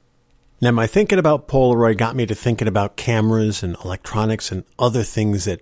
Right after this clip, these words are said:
we used to buy and use when I was a kid, and we would always get them at Circuit City.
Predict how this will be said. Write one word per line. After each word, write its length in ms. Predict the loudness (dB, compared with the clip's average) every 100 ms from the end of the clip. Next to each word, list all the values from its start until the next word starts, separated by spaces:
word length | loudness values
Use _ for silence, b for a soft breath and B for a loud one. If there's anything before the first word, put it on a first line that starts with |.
| _ -10
we 120 | -6
used 260 | -4 -6
to 60 | -10
buy 380 | -4 -2 -2 -4
and 200 | -6 -2
use 300 | 0 0 0
when 80 | -2
I 80 |
was 120 | -2 -4
a 60 |
kid, 220 | -2 -2
and 100 | 0
we 100 | 0
would 140 | 0 -2
always 380 | -2 0 0 0
get 240 | -4 -2
them 280 | -4 -4 -8 b b
at 120 | -8
Circuit 420 | -4 -4 -4 -6 -8
City. 420 | -6 -6 -10